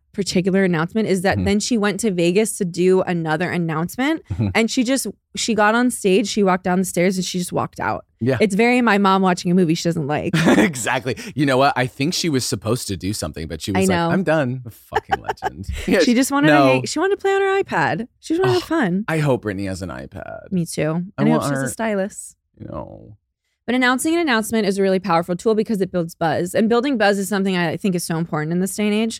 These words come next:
Speaker 2: Of course.
Speaker 1: An announcement that was announced that I really enjoyed was when Kendall Jenner said she had a big announcement.
Speaker 2: Mm-hmm.
Speaker 1: She was gonna come out as something. We weren't sure what.
Speaker 2: Yeah.
Speaker 1: She said, "I have a huge announcement coming up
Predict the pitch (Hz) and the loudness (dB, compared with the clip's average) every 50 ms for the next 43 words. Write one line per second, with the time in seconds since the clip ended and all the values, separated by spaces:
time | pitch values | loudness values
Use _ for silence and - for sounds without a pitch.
0 | - _ _ - 58 - - - - - 226 233 233 233 226 214 233 226 - 262 | -14 _ _ -6 -6 -6 -8 -10 -6 -2 0 2 2 4 4 4 2 2 0 -2
1 | 269 240 - - 151 202 208 185 202 196 180 160 151 165 202 - - - - - | -2 2 2 2 4 4 2 2 2 2 2 2 0 0 -2 -4 -6 -10 -12 -16
2 | _ _ _ _ 190 180 175 - 117 156 170 175 185 185 175 165 165 160 170 180 | _ _ _ _ 0 0 2 2 4 2 4 4 2 2 2 2 2 2 0 0
3 | 180 151 147 139 147 147 147 175 190 190 196 196 190 - 226 202 202 220 233 220 | 0 0 0 0 0 0 0 -2 0 0 0 0 0 0 0 0 2 2 0 0
4 | 220 208 185 170 165 180 - - 160 156 156 - - 165 160 156 - - 170 170 | 0 0 2 0 0 -2 -2 -2 -2 -2 -2 -2 -2 -2 -2 -4 -2 -2 0 0
5 | 170 160 143 - - - 104 104 - - - _ _ _ _ _ _ - 95 175 | 0 -2 -4 -6 -8 -10 -14 -14 -14 -16 -18 _ _ _ _ _ _ -4 -2 -2
6 | 80 78 - 233 226 202 - 226 208 185 - - - 233 233 220 208 170 117 - | -2 0 0 2 2 2 0 0 -2 -2 -4 -4 -2 -2 0 2 2 0 0 -2
7 | - - _ - - _ _ _ _ _ _ _ _ _ _ _ 196 190 185 - | -6 -10 _ -20 -20 _ _ _ _ _ _ _ _ _ _ _ -2 0 0 0
8 | - 180 - - - - - 208 208 220 _ - 196 196 202 190 - - 196 180 | 0 -2 -2 -2 -6 -8 -8 -10 -10 -12 _ -4 0 0 0 0 0 -2 -2 0
9 | 170 160 - - - _ _ _ - 98 85 65 - - _ _ - 233 - 240 | 0 -2 -4 -6 -12 _ _ _ -6 -4 -4 -4 -8 -12 _ _ -4 -2 0 2
10 | 214 196 185 190 180 165 170 - - 220 254 226 247 240 226 190 196 185 - 202 | 2 4 4 2 2 2 -2 -2 0 0 2 2 2 2 0 0 0 -2 -2 -4
11 | - - 208 190 180 175 170 165 180 | -4 -2 -2 0 0 0 0 -2 -4